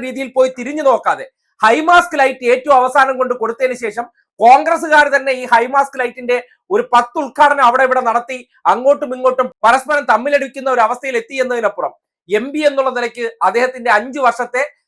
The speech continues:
പ്രവർത്തനം എടുത്ത് പരിശോധിച്ചാൽ വട്ട പൂജ്യം മാർക്ക് മാത്രമേ നൽകാൻ കഴിയൂ എന്ന് വളരെ കൃത്യമായി ബോധ്യപ്പെട്ടതിന്റെ അടിസ്ഥാനത്തിലാണ് ഇങ്ങനെ ഒരു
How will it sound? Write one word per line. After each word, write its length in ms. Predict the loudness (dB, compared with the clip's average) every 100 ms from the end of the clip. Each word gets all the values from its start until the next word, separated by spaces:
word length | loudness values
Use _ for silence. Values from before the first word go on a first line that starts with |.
| _ 0
പ്രവർത്തനം 460 | 2 2 2 2 2
എടുത്ത് 180 | 0 -2
പരിശോധിച്ചാൽ 480 | -2 -2 -4 -4 -8 _ _ 2
വട്ട 280 | 2 2 0 0 -2
പൂജ്യം 340 | -6 -2 0 2
മാർക്ക് 260 | 2 0 0
മാത്രമേ 320 | 0 -2 -4 -2
നൽകാൻ 300 | -2 0 -2 -2
കഴിയൂ 220 | -6 -6 -8
എന്ന് 160 | -10 -18 _ _ 2
വളരെ 300 | 4 6 4 0
കൃത്യമായി 400 | -8 -2 0 2 2
ബോധ്യപ്പെട്ടതിന്റെ 640 | -2 -2 -8 -8 -4 -2
അടിസ്ഥാനത്തിലാണ് 680 | -2 0 -2 0 0 0 -2 -10 -12 -6
ഇങ്ങനെ 240 | 0 4
ഒരു 100 | 4